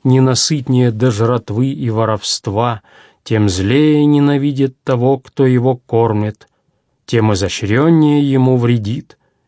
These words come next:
мешает себя кормить. То есть дядя Петя собирался укреплять не больного, но болезнь, играть по правилам, которые безумный больной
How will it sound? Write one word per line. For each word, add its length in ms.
мешает 600
себя 500
кормить. 600
То 100
есть 340
дядя 380
Петя 460
собирался 680
укреплять 640
не 140
больного, 840
но 240
болезнь, 800
играть 520
по 120
правилам, 760
которые 500
безумный 600
больной 560